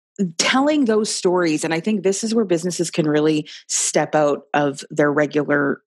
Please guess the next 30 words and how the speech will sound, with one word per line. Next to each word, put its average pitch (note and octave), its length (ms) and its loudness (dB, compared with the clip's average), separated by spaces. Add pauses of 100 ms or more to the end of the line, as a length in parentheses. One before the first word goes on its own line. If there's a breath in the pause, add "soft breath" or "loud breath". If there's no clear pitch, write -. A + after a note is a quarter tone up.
(160)
norm, D3 580 2 (380 loud breath)
is F3 280 2
that F3 380 2
it, - 120 2 (500)
if D4+ 280 2
you're G#3+ 380 2
able E3 480 0
to - 240 -2
tell E3+ 540 0 (300 loud breath)
your G#3 180 2
customers E3 840 0 (100)
or D3 80 -2
your C#3 140 -2
prospective E3 560 -2
customers, D#3+ 400 -2
and D#3 100 -2
especially A#3 440 2
your E3 160 0
staff, - 680 -2 (360 loud breath)
that F3+ 120 2
you A#3 240 4
are C4 120 2
going F3+ 480 2
above F3 680 2
and F3 160 0
beyond E3+ 720 2 (320 soft breath)
the E3 80 2
government E3 440 2
regulations D#3+ 840 0 (160)
for D3+ 460 2